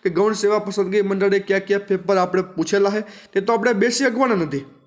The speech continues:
એટલા બધા પેપર આપણે ઓગણએંસી ભેગા કરવા જઈશું. તેની કરતાં આ પુસ્તક આપણે વસાવેલી, પુસ્તકની કિંમત છે ત્રણસો ને દસ રૂપિયા.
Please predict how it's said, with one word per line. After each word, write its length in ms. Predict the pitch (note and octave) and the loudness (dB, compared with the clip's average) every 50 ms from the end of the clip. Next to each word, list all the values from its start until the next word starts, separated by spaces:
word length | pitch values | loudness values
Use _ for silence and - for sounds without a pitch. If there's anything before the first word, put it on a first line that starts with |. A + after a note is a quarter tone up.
| - | -6
એટલા 240 | - G3 F#3+ G#3+ G3+ | -4 -2 0 0 0
બધા 240 | G#3 G3+ A3+ A3 A3 | 2 0 0 0 0
પેપર 260 | G#3 G3+ G3+ G3 A3+ | -2 -2 0 0 0
આપણે 220 | A3+ A3 G#3+ G#3+ G#3 | 0 2 2 2 0
ઓગણએંસી 500 | G3 F#3 A3+ A#3 A#3+ A#3+ - A#3+ G#3+ - - - - - | 2 2 0 0 0 -2 -2 -6 -8 -8 -12 -14 -8 -4
ભેગા 260 | G3+ F#3 G3+ F#3+ - | -2 0 0 0 0
કરવા 240 | F3+ F3 D#3 C#3 C3+ | 0 0 2 2 0
જઈશું. 240 | C#3 C#3 - D3 C3+ - - - - - _ _ | 0 -2 -4 -8 -10 -16 -20 -20 -20 -20 _ _
તેની 260 | - F#3 F#3+ A3 A#3 F#3+ | -4 -2 0 0 0 0
કરતાં 360 | G3+ G#3+ F#3 F3+ A3+ A3+ A#3 - - - - _ _ _ _ _ _ _ _ _ _ _ _ _ - - _ _ _ - _ _ _ _ _ _ _ _ _ _ _ _ _ - | 0 -2 -2 0 -2 -2 -2 -6 -16 -20 -20 _ _ _ _ _ _ _ _ _ _ _ _ _ -20 -20 _ _ _ -20 _ _ _ _ _ _ _ _ _ _ _ _ _ -4
આ 100 | E3 F#3 | -2 -2
પુસ્તક 460 | F#3 F#3 F#3 F#3 - - - G#3+ G#3 - | -2 -2 -4 -4 -4 -2 -2 -4 -2 -2
આપણે 220 | F3 E3 F#3+ F#3 | -2 0 0 0
વસાવેલી, 480 | E3 E3 - G3 G3+ G#3 G#3+ A3 A#3 A#3 | 0 0 0 0 2 2 2 0 0 -2
પુસ્તકની 580 | - F#3 F#3 - - F#3+ F#3+ F3+ F#3 F3+ F3+ - | -4 -6 -6 -4 -4 -4 -4 -2 -4 -4 -2 -2
કિંમત 320 | F3+ F3 F#3 G3 F3+ F#3 | -4 -2 -2 -4 -4 -2
છે 120 | - G3 F3 | -2 -4 -4
ત્રણસો 400 | F3+ - - F3 F3 F3 - F3+ | -4 -4 -4 -2 -2 -2 -4 -4
ને 100 | E3+ D#3+ | -4 -4
દસ 220 | D#3 D#3+ G3 - - | -2 -2 -2 -2 0
રૂપિયા. 380 | A3 A#3 G#3 F#3+ A#3+ A#3 A#3+ | -2 -4 -4 -2 -2 -2 -4